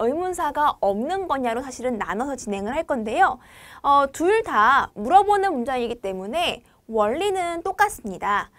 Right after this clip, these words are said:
의문문의 가장 큰 원칙은 동사가 먼저 오고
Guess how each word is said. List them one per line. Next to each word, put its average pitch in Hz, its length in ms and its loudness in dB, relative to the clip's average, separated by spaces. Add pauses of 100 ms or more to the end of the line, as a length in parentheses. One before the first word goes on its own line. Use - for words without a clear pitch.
(280)
의문문의 285 880 -2 (100)
가장 302 480 -2
큰 311 280 -4
원칙은 262 840 -2 (300)
동사가 240 840 0
먼저 208 560 0
오고 311 560 2